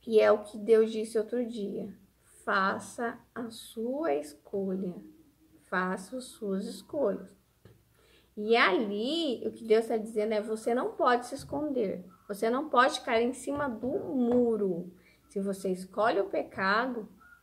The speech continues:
você assume esse pecado, você entende isso, você rejeita Deus. Rejeita Deus publicamente é melhor do que morno, porque vomitar-te-ei da minha boca, entendeu?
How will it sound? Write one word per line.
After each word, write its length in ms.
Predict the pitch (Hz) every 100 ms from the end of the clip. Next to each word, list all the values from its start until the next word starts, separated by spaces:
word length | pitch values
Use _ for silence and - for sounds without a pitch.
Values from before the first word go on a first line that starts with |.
| _
você 240 | - - 185
assume 680 | 185 - - - 240 302 -
esse 140 | -
pecado, 480 | - - - 135 - _ _ _
você 420 | 196 - 190 - - _ - - -
entende 800 | 220 202 - - 220 285 349 269
isso, 480 | 214 180 185 185 208 - _
você 260 | 190 185 202
rejeita 680 | 202 185 180 190 - - 190
Deus. 440 | 185 190 226 262 - - _ -
Rejeita 680 | 180 180 180 190 262 -
Deus 540 | 233 202 208 269 254 -
publicamente 760 | - 208 202 196 202 196 196
é 60 | 208
melhor 580 | 208 196 196 180 196 247
do 120 | 269
que 160 | -
morno, 720 | 294 294 220 214 254 294 247 214
porque 340 | 208 196 233
vomitar-te-ei 1600 | 202 196 208 220 349 440 381 - 202 233 302 - 220 208 202 262
da 120 | 254
minha 500 | 247 185 208 269 415
boca, 720 | 330 214 196 208 214 - 170 175 _ _ _ _ _
entendeu? 460 | - 175 180 185 226